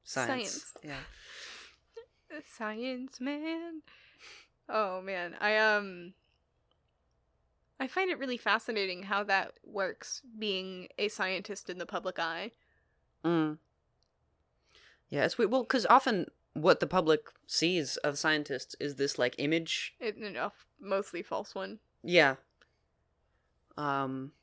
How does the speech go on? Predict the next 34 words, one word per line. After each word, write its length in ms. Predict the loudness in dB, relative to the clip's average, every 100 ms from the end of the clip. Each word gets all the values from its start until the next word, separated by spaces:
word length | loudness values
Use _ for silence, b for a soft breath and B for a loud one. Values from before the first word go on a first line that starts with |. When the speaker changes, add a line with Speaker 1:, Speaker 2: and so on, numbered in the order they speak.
| _ _ _ _ _ _ _ _ _ _ _ _ _ _ _
Speaker 1:
yeah. 360 | 0 2 2 0 _ _ _ _
Speaker 2:
Yeah, 180 | 2 2
Matt 220 | 6 6
and 80 | 6
I 40 |
have 140 | 6 4
discussed 380 | 2 2 2 2
this, 260 | -2 -4 -6 _ _
uh, 180 | 2 4
in 380 | 4 -2 -10 -12 -6
vague 280 | 0 0 0
terms 280 | -4 -4
in 60 | -4
the 80 | -6
past, 460 | 0 2 0 -2 0
but 140 | 0
how 420 | 2 2 2 -2 b b b b b
frustrating 680 | 4 4 4 0 2 2
it 100 | 2
is 520 | 2 2 0 -6 -14 -14 _ _ _ _ _ _ _ -2
that 140 | -2
the 100 | -2
thing 340 | -2 2 2 2
that 140 | 2
makes 280 | 0 -2 -4
you 160 | -6
so 260 | 0 6 6
passionate 760 | 6 2 2 -4 -4 -4 -4 -6 -4
about, 460 | 2 2 2 -2 _ _ _ _ -2
like, 200 | -2 -2
your 100 | -6
research 520 | -6 0 0 2 -4 -10 -6
Speaker 1:
Mm-hmm. 220 | -4 -2
Speaker 2:
specifically, 760 | -4 -8 -10 -8 -4 -4 -4